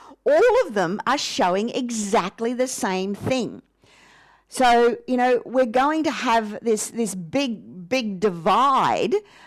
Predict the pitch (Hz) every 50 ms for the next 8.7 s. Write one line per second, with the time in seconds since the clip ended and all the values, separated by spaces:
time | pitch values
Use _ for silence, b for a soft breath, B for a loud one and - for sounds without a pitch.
0 | B B - 196 190 185 185 190 196 185 - - 214 - - - 240 214 202 208
1 | - - - - - - - 208 202 - - 226 190 208 - - 214 196 180 190
2 | 165 131 - - 92 190 190 165 151 - - 175 175 160 - - _ _ - -
3 | 277 311 330 370 - - - 156 120 143 170 196 226 214 - 233 247 240 247 247
4 | 262 254 233 - - 269 254 262 277 277 226 226 180 214 226 247 214 165 185 233
5 | 240 208 170 175 - 196 202 - 392 480 - - 147 B B B B B - -
6 | 277 254 294 311 294 226 220 - 220 240 285 - - 427 330 240 202 208 202 185
7 | 214 208 226 254 311 330 302 269 226 220 214 208 196 214 220 202 - 185 190 185
8 | 170 - 127 147 180 - - 135 143 - - - b